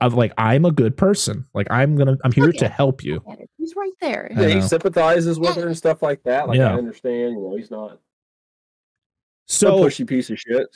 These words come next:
Speaker 1: Yeah. So you find out that Ripley <laughs> was asleep for fifty-seven years.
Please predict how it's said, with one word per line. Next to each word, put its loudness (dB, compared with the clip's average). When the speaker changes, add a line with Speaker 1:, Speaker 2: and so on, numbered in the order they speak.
Speaker 1:
Yeah. 2
So 0
you 2
find 2
out 2
that 2
Ripley 2
<laughs> 0
was 4
asleep 2
for 2
fifty-seven 2
years. 2